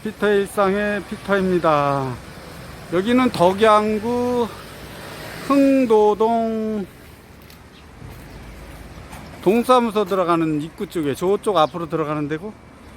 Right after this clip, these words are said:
여기 쌈밥집이 있고, 흥도동 뭐 삼거리쯤 되나? 흥도동 동사무소 들어가는 입구 쪽에 이제 이렇게 착한 우리 한우 정육식당이라고 있는데, 여기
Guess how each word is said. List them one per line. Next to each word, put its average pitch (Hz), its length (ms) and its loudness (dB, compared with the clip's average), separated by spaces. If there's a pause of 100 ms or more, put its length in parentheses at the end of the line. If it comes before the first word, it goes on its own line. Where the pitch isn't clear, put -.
(140)
여기 135 120 -6
쌈밥집이 185 800 -2
있고, 113 300 -8 (1160)
흥도동 226 640 2
뭐 214 100 -2
삼거리쯤 220 680 -2
되나? 160 280 -2 (1300)
흥도동 185 480 2
동사무소 147 1040 2
들어가는 151 320 -2
입구 147 320 -6
쪽에 175 240 0
이제 147 240 0
이렇게 127 280 -4 (920)
착한 180 720 0
우리 151 240 -2
한우 190 640 0
정육식당이라고 151 960 -2
있는데, 135 180 -2
여기 151 260 0